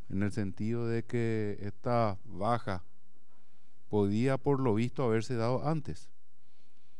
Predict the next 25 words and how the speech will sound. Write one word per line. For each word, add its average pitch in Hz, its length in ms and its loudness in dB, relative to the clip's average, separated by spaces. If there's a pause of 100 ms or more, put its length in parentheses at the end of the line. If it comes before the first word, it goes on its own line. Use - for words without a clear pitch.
(160)
Porque 110 560 2
yo 113 180 6
no 139 220 4
creo 143 340 10
que 143 100 6
el 139 120 4
cambio 139 300 10
de 147 60 10
persona 139 460 8
haya 127 240 8
sido 135 260 8
suficiente 127 600 6
para 123 220 4
encontrar 110 420 2
el 113 80 4
problema, 85 560 2
¿verdad? - 220 -4 (520)
Quiere 101 220 2
decir 107 320 4
que 120 100 4
algo 117 320 4
estaba 120 380 6
mal 104 460 4 (840)
evaluado, 95 800 6 (420)
entonces, 90 880 0